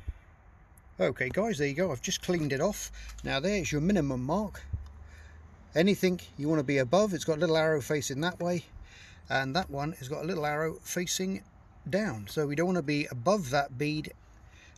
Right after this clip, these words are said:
and we don't want to be below that bead. So we want to be in the range in between here, okay? Obviously, there's perfect, but as your oil drops, if you're burning a bit of oil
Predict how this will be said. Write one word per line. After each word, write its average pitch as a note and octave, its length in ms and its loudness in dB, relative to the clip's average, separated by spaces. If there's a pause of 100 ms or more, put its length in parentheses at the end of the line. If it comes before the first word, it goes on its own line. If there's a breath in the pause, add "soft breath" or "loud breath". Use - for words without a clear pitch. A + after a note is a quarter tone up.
and C3+ 140 -4
we C3 60 -4
don't D#3+ 140 2
want C#3 120 0
to A#2+ 40 -4
be C3+ 220 -4
below C#3+ 500 2 (520)
that F3 280 -4
bead. A#2 240 -8
So D#3 180 0
we C#3 120 -2
want D3 180 -2
to C3 40 -4
be C3 340 -6 (720 loud breath)
in F#3 260 0 (140)
the C#3+ 420 -2
range D#3 680 -2
in D3+ 180 -2
between C#3 420 -4
here, A#2 340 -2 (100)
okay? D3 220 -2
Obviously, C3 520 -4 (600)
there's C#3 400 2
perfect, E3 640 -2 (640 soft breath)
but C3 100 -2
as B2 100 -2
your C3+ 160 0
oil D#3+ 160 4
drops, D3 360 -2
if B2+ 120 -8
you're B2+ 80 -6
burning D#3 360 2
a - 20 -2
bit C#3+ 140 0
of C3 100 -2
oil C3+ 300 0